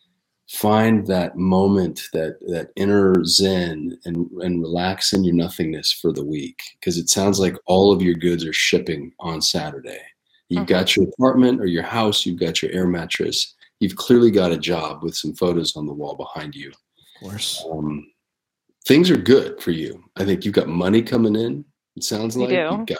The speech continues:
Speaker 2: That's a
Speaker 1: place to
Speaker 2: good part.
Speaker 1: live. Yeah, I mean, I think this is all up and up for you.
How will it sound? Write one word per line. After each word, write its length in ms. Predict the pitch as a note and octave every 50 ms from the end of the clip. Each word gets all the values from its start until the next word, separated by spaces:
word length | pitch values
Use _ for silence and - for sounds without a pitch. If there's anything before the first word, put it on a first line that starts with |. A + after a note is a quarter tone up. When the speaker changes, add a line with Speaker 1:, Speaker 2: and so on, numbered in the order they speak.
| - -
Speaker 2:
That's 200 | A3 G#3+ E3+ F#3
a 20 |
Speaker 1:
place 140 | F3 F3 F#3+
to 100 | - E3
Speaker 2:
good 80 | E3+ E3
part. 540 | D3+ D3+ F3 G3+ A3+ - - - - - -
Speaker 1:
live. 180 | - - - - _ _ _ _ _ _ _ -
Yeah, 160 | G#2+ A2+ - - -
I 40 | -
mean, 280 | F#2+ G#2 G2 F#2+ F2 F2+ -
I 40 | - G2+
think 200 | - D3 C3+ C#3
this 200 | - - - -
is 100 | G#2 F#2+
all 220 | G2 F#2+ F#2+ - -
up 140 | F2+ - -
and 100 | E2+ F#2
up 180 | A2+ - -
for 120 | - - B1+
you. 200 | A#1 - -